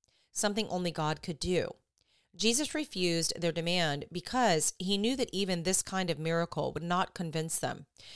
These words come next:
They had already decided not to believe. Hearts can become so hard that even the most convincing facts and demonstrations will not change them. And then in Mark eight twenty-seven,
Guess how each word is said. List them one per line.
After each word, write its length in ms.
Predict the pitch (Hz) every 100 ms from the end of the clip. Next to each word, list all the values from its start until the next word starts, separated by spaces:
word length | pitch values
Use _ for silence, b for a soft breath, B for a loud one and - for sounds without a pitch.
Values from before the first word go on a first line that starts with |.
| B
They 140 | 170 170
had 100 | 165
already 420 | 180 196 208 208
decided 560 | 165 160 170 170 160
not 260 | 151 151 -
to 100 | 160
believe. 480 | 147 143 156 131 - _ _ b b b
Hearts 340 | 226 254 -
can 240 | - - 208
become 380 | 196 202 165 151
so 320 | - 208 240
hard 460 | 208 190 156 - 175
that 140 | 180
even 300 | - 196 220
the 60 | 202
most 300 | 175 165 -
convincing 640 | 170 156 175 190 226 220
facts 520 | - 170 127 - - -
and 120 | 170
demonstrations 1000 | 165 170 165 - 196 214 156 113 - - b b b
will 280 | 147 180 196
not 320 | 175 143 -
change 380 | - 120 117 -
them. 240 | 92 - - _ _ _ _ _ _ _ _ _ B B B
And 140 | - 196
then 80 |
in 100 | 196
Mark 240 | 185 180 -
eight 180 | 180 -
twenty-seven, 680 | - 170 156 - 208 175